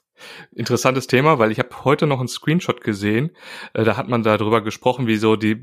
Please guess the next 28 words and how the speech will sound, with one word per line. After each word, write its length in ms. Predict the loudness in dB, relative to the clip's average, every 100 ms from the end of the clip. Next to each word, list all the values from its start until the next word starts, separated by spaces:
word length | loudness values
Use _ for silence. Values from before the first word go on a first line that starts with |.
| -10
Sachen 400 | -4 -4 -2 -2
halt 140 | -2 -4
sich 120 | -8
fortentwickeln, 640 | -4 -2 -2 -4 -4 -4
aber 180 | -2 -2
andere 240 | 0 0
Sachen 220 | -2 -2 0
leider 300 | 0 0 -2
einfach 240 | -4 -6
bestehen 480 | -8 -4 0 0 0
bleiben. 400 | 0 0 0 -4 -10 -20 -8
Und 160 | 0
wenn 140 | 0 2
du 180 | 2 2
heutzutage 580 | 0 0 -4 -2 0
auf 160 | -2 -2
Windows 400 | -4 -2 -4 -6
elf 440 | 0 2 2 0 -12 -12
versuchst, 400 | -4 -2 -2 -4
einen 100 | -6
O-R-D-B-C-Treiber 1300 | -2 2 2 2 -2 -4 -2 -2 0 2 2 4 2 2
einzurichten, 680 | -2 -2 -4 -4 -4 -8 -6
bist 160 | -6 0
du 40 |
irgendwann 360 | 0 2 -2 -2
in 180 | -2
einer 300 | 0 0 -2 0
Icon-Welt, 760 | -2 -2 -6 0 2 2 0